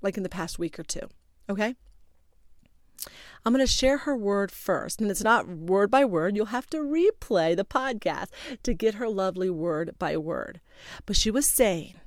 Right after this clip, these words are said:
so, you know, we have these scattered places in our life, and we get to thinking that it's gonna happen again.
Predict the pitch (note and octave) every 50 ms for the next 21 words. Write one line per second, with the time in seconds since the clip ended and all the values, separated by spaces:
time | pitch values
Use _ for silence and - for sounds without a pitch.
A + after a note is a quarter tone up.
0 | - - - - - - - - - - - - - G#3+ G3+ G3+ G#3 G3+ G#3 G3+
1 | A#3 G#3 A#3+ A#3 - - B3+ A#3+ B3 B3+ C#4 - - - - E3+ E3+ - - -
2 | - - - - - - - - - - - - G3 A3+ B3 G#3+ E3 G2 - -
3 | - - - - _ _ _ - - _ _ _ _ _ _ _ _ _ _ -
4 | - - - - - - G3+ F#3+ G3 F#3+ E3 - - - G#3 G3 - - - C4
5 | - - E4 E4+ E4 C#4+ - - F3+ E3+ E3+ E3 D#3+ - - - - _ _ _
6 | - - - - G3+ G3+ - G3+ F#3+ - - - - G3 F#3 F#3 F#3+ G#3 G#3 F3+
7 | - F#3+ E3 E3+ - - G#3+ G3+ F#3+ - G3 E3+ - _ - A3+ G#3+ G3 F3 E3+
8 | D#3 -